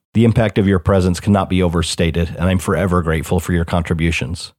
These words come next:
I also want to extend my appreciation to each and every one of you, my amazing listeners. Your support, engagement, and personal messages have been instrumental in fostering a space for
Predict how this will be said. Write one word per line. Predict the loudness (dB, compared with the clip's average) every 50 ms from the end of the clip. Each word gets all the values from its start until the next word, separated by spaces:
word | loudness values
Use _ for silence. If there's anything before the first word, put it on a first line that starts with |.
| _ -8
I | -4 0
also | 0 0 2 2 2
want | 2 2 2 2
to | 0
extend | 0 0 -2 -4 0 2 2 4 4
my | 2 2
appreciation | 0 0 0 2 2 2 2 0 0 0 0 0 0 0 -2 0
to | -2 -4 -2 0
each | 0 0 2 0 -4 -2
and | -2 -2 -2 -2 -2 0
every | 0 0 0 0 0 0 0 -4
one | -4 -4 -2 0 0 0 0
of | 0 -2 -2
you, | 0 0 0 2 2 2
my | 0 0 0
amazing | 2 2 2 2 0 0 0 0 2
listeners. | 2 0 0 0 -2 -2 -2 -2 -4 -6 -8 -12 _ _ _ _
Your | -2 0 0 0
support, | 0 -2 -4 -2 0 2 2 2 2 0 0
engagement, | 0 0 2 2 2 0 0 0 0 -2 0 0
and | 0 2
personal | 2 2 2 2 2 2 2
messages | 2 2 0 0 -2 -2 0 0 -2 0
have | 0 -2 0
been | 0 -2
instrumental | 0 0 -2 -2 0 0 0 0 0 2 0 0 2
in | 0 0
fostering | 0 -2 -2 -2 -2 -2 -2 0 0 0
a | 0
space | -2 -2 -4 -2 -2 -2 -4
for | -2 -4